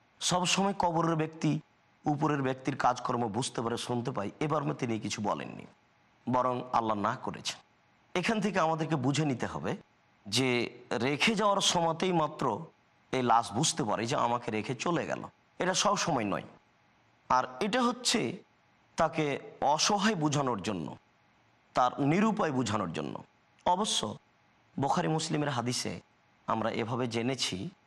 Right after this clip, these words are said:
যে বদরের যুদ্ধের ওই, আহ, মুশরিক অমুসলিম লাশগুলিকে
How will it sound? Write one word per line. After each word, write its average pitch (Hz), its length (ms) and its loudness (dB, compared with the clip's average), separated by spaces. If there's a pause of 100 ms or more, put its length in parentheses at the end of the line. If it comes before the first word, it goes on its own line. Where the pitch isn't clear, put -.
(560)
যে 110 320 0
বদরের 156 520 0
যুদ্ধের 139 380 0
ওই, 127 300 0 (460)
আহ, 113 580 0
মুশরিক 131 760 -2 (160)
অমুসলিম 127 500 0
লাশগুলিকে 107 760 0